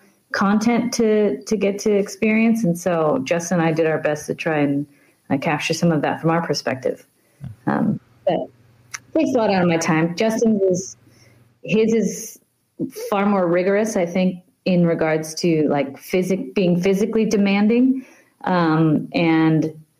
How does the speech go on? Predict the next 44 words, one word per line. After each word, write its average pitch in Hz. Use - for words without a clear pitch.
and 170
time 180
sensitive, 220
because 180
he's 165
also, 170
when 151
he's 208
out 175
there, 185
if 175
we 190
work 185
with 180
our 170
friends 170
from 160
Rally 170
Zone, 190
um, 160
he's 196
making 180
content 170
both 175
for 170
me 175
and 170
for 202
them, 170
and 175
then 170
anyone 170
else 165
who's 165
hired 170
us 165
to 175
do 165
any 156
content. 156
So 151
he 190
pretty 196
much 170